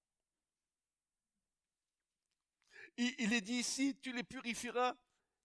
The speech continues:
et tu les offriras en offrande tournoyée. » C'est exactement ce qui se passe quand on,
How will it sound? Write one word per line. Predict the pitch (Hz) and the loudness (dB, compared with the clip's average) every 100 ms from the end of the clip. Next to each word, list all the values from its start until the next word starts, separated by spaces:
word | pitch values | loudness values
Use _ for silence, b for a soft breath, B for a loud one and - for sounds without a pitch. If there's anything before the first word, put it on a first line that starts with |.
| _ | _
et | 208 | -2
tu | - 233 | 0 -2
les | 220 208 175 | 0 2 2
offriras | 240 - 233 190 220 226 190 _ _ | 0 -2 -2 4 6 6 2 _ _
en | 180 190 | 0 2
offrande | 190 - 196 175 | 0 0 -2 -2
tournoyée. » | 175 165 165 160 143 _ _ _ _ - | -4 -2 2 2 2 _ _ _ _ -4
C'est | - - | -2 0
exactement | 156 160 - 165 180 | 0 0 -2 -4 -4
ce | - 165 | -6 -8
qui | - | -10
se | - | -4
passe | - 262 - | 2 2 0
quand | - 160 175 | -6 -8 -6
on, | 165 | -8